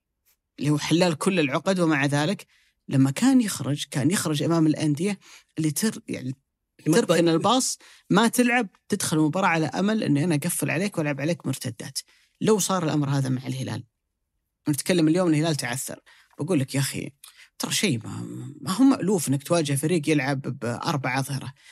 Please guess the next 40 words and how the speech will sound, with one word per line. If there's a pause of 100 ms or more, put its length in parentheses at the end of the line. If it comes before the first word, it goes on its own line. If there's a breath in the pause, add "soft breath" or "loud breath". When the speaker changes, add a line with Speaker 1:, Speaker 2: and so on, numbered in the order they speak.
(160 soft breath)
Speaker 1:
يلعب
بأربع
دفاع
وقدامهم
أربع
لاعبين
وسط، (240 loud breath)
اثنين
منهم
أظهر
واثنين
من
أقوى
المحاور
اللي
موجودين
في
الدوري، (200 loud breath)
فطبيعي
إنك
أنت
بتعاني. (100)
وأنت
فعليًا
عانيت، (460)
أنت
فعليًا
تسعين
دقيقة
شيل
منها
الهدفين، (100)
أنت
طوال
المباراة
عانيت. (420 loud breath)
الهلال
ترى
في
ال-،